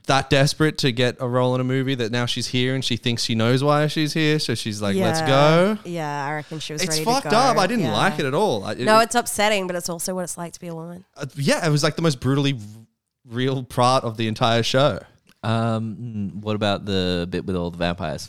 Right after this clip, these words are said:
Speaker 3: <laughs>
Speaker 1: Shit, no, you're right. Thick face is a real problem, guys. And if you have that, feel free to call the hotline that we'll have in the description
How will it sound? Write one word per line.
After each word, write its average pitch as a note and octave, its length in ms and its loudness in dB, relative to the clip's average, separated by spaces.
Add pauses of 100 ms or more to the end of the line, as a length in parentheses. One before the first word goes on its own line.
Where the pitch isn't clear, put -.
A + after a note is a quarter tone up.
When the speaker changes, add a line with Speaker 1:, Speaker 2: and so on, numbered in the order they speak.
(140)
Speaker 3:
<laughs> - 160 -8
Speaker 1:
Shit, G#3 280 0
no, A2+ 60 -2
you're A#2 180 2
right. G2+ 220 2
Thick D#3 180 0
face D#3+ 280 2
is B2 80 0
a A#2 60 0
real A2 360 2
problem, F#2 400 -2
guys. F2+ 340 0
And G#2+ 80 0
if F2+ 140 -2
you A#2 140 0
have D3 280 2
that, F2 360 -6
feel D3+ 160 0
free D#3+ 180 0
to C#3+ 80 2
call C#3 180 2
the A2+ 100 0
hotline G#2+ 360 2
that F#2+ 80 0
we'll G2 140 -2
have A2 180 -2
in G#2 80 0
the F#2+ 80 -4
description G2 680 -2